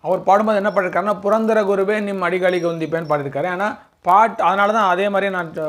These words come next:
லிரிக்ஸும் எழுதியிருக்கேன். But பாட்டு நிறைய இடத்துல எப்படி இருக்குன்னாக்கா, "அடிகளிக்கு வந்திப்பே புரந்தர குருவேன்னு" தான் வருது பாட்டு அது. But இவர் பாடிருக்காருங்கனால நான் அதே மாதிரியே லிரிக்ஸ் எடுத்திருக்கேன்.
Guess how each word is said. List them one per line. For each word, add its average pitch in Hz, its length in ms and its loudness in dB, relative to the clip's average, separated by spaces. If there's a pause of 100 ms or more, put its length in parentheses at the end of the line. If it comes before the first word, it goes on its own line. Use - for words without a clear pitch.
(280)
லிரிக்ஸும் 156 340 -6
எழுதியிருக்கேன். 147 400 -6 (260)
But 185 180 -4
பாட்டு 202 280 4
நிறைய 190 260 4
இடத்துல 190 140 -2
எப்படி 180 160 -4
இருக்குன்னாக்கா, 180 300 -2
"அடிகளிக்கு 208 540 0
வந்திப்பே 185 340 -2
புரந்தர 185 380 0
குருவேன்னு" 156 380 -2
தான் 160 180 -2
வருது 135 260 -4
பாட்டு 123 260 -4
அது. 98 200 -12 (380)
But 185 100 -4
இவர் 190 200 0
பாடிருக்காருங்கனால 196 720 2
நான் 196 180 2
அதே 190 120 -2
மாதிரியே 180 280 -2
லிரிக்ஸ் 160 260 -8
எடுத்திருக்கேன். 117 480 -10